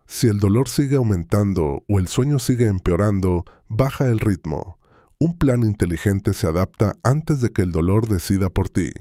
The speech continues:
Una vez que tu plan esté estabilizado, las herramientas adecuadas pueden hacer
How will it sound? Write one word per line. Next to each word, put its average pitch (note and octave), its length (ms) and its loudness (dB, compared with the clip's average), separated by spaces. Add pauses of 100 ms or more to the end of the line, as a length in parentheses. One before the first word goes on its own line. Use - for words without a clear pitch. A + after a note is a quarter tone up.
(420)
Una D#3 240 2
vez B2 220 0
que A#2 120 0
tu - 180 -2
plan G#2+ 260 2
esté G2 280 -2
estabilizado, F2+ 920 -2 (260)
las G#2+ 240 0
herramientas G#2+ 600 0
adecuadas F#2+ 640 0
pueden D3+ 300 0
hacer A#2+ 240 -2